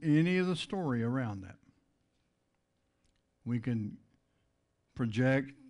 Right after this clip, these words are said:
conject, guess. It doesn't sound like he was beheaded. It said he was killed with the sword.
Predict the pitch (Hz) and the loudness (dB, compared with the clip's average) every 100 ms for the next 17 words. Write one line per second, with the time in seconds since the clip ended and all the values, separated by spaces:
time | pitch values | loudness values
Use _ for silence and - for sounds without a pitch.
0 | 202 120 104 113 123 131 - - - _ | -10 -6 -4 -2 -2 -2 -6 -20 -20 _
1 | _ _ _ _ - 117 123 127 135 - | _ _ _ _ -10 -4 -2 -2 -2 -6
2 | - - _ _ _ _ _ _ _ _ | -14 -20 _ _ _ _ _ _ _ _
3 | _ _ _ - _ - 123 110 196 180 | _ _ _ -20 _ -6 -2 2 2 0
4 | 147 - 180 190 139 127 123 143 120 113 | -6 -4 -2 0 0 -2 -2 -2 -2 -4
5 | 110 113 113 107 92 98 _ _ _ _ | -6 -6 -6 -6 -12 -18 _ _ _ _
6 | _ _ _ _ _ _ _ _ _ _ | _ _ _ _ _ _ _ _ _ _
7 | _ _ _ _ _ _ - - 131 131 | _ _ _ _ _ _ -8 -2 2 2
8 | 117 - 156 127 123 117 101 - 139 104 | -2 0 0 2 -2 -6 -10 -10 -8 -8
9 | - | -12